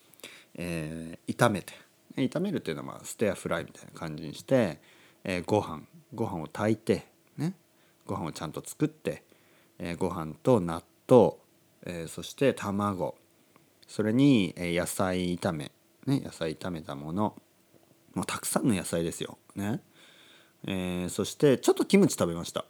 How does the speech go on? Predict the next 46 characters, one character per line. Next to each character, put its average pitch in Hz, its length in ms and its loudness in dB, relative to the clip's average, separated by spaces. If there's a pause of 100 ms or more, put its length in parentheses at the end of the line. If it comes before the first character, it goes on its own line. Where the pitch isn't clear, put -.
(160)
あ 113 100 -2
の、 113 120 -2
キ 214 140 0
ム 214 80 4
チ - 140 -6
が 85 300 -4
冷 104 160 2
蔵 95 120 -2
庫 87 120 -8
に 80 60 -6
あ 82 60 -4
っ - 100 -10
た 73 120 -6
の 73 120 -8
で、 82 300 -2 (120)
ね。 135 160 -2 (520)
え 82 280 -6
ー、 73 40 -10
キ - 140 -4
ム 90 120 0
チ - 160 -2
を 143 60 4
少 - 220 -6
し - 120 -8
食 95 100 -8
べ 73 60 -8
ま 71 100 -10
し - 60 -12
た。 - 220 -14
僕 131 180 4
は 175 60 10
日 127 100 10
本 170 160 10
人 165 160 6
で - 80 -4
す - 140 -10
よ 73 80 -4
ね。 147 240 0 (300)
え 104 340 2
ー、 101 40 4
日 120 80 6
本 180 140 8
人、 175 120 4
<laughs> - 460 -4
日 151 80 8
本 220 160 6